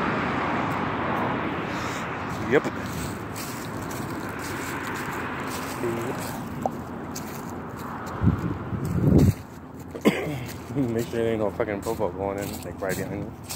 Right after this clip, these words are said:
<laughs> It'd be fun. I'm all walking in here, they're, like, pulling in.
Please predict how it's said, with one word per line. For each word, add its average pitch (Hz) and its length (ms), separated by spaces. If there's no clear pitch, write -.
<laughs> - 40
It'd 135 100
be 127 100
fun. 107 220
I'm 156 80
all 110 120
walking 113 300
in 110 100
here, 123 160
they're, 117 120
like, 110 160
pulling 110 260
in. 110 160